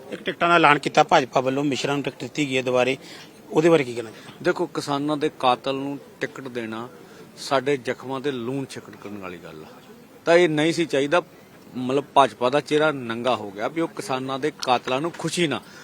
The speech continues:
Speaker 2: ਆ ਤੁਸੀਂ ਵੇਖੋ, ਜਿਨ੍ਹਾਂ ਨੇ ਖਨੌਰੀ ਗੋਲੀ ਚਲਾਈ ਹੈ ਨਾ, ਜਿਹੜੇ ਮੁੱਖ ਹੁਣ, ਉਹਨਾਂ ਨੂੰ ਵੀ ਸ਼ਾਇਦ ਕਿਸੇ ਦਿਨ ਟਿਕਟ ਦੇ ਦੇਣੇ।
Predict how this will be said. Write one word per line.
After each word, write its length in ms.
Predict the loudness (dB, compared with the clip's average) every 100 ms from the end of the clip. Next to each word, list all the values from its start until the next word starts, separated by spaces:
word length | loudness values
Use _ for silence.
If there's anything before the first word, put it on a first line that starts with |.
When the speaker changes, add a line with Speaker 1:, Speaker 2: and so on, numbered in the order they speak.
| -2
Speaker 2:
ਆ 60 | -2
ਤੁਸੀਂ 280 | 0 -2 0
ਵੇਖੋ, 280 | 0 0 0
ਜਿਨ੍ਹਾਂ 300 | 0 0 0
ਨੇ 120 | -2
ਖਨੌਰੀ 380 | 0 2 4 6
ਗੋਲੀ 220 | 6 4
ਚਲਾਈ 300 | 4 4 4
ਹੈ 60 | 2
ਨਾ, 100 | -2 -6 -20 -20 -20 -20 -20 -20 -20 -16 2
ਜਿਹੜੇ 180 | 6 6
ਮੁੱਖ 300 | 4 0 -6
ਹੁਣ, 100 | -2
ਉਹਨਾਂ 280 | 4 6
ਨੂੰ 80 | 8
ਵੀ 60 | 8
ਸ਼ਾਇਦ 160 | 8
ਕਿਸੇ 200 | 8 4
ਦਿਨ 140 | 4 -2
ਟਿਕਟ 240 | -2 -6
ਦੇ 120 | -10
ਦੇਣੇ। 300 | -16 -16 -16